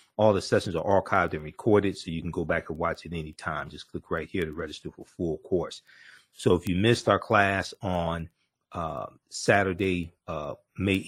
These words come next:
eleventh, we had a great class Saturday, May eleventh. Uh, as soon as you register, you can, uh, start watching that class, okay? And even a year from now, two years from now, you can go back and watch the entire course. So it doesn't, uh,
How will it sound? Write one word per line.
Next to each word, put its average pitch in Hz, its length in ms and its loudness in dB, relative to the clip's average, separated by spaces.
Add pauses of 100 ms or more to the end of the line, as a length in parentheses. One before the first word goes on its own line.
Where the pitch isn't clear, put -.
eleventh, 80 420 -2
we 85 100 -6
had 80 100 -6
a 80 40 -12
great 90 240 -4
class 87 360 -2
Saturday, 82 340 -4
May 78 220 -4
eleventh. 73 440 -8 (720)
Uh, 82 200 0
as - 60 -8
soon 98 180 -2
as 87 100 -2
you 90 80 0
register, 87 500 2
you 82 220 -6
can, 78 460 -6 (120)
uh, 78 160 -6
start 80 300 -2
watching 80 380 -6
that 76 160 -10
class, - 520 -6 (180)
okay? 76 460 -8 (760)
And 80 320 -4
even 95 260 2
a 85 60 0
year 90 220 2
from 85 180 -2
now, 85 180 0
two - 160 -6
years 82 240 -2
from 80 140 -8
now, 78 100 -4
you 78 140 -6
can 78 60 -8
go 78 100 -2
back 76 220 -4
and 73 100 -6
watch 76 260 -4
the 73 80 -6
entire 76 400 -4
course. - 540 -8
So 73 300 -6
it 78 100 -10
doesn't, 78 420 -6
uh, 71 280 -6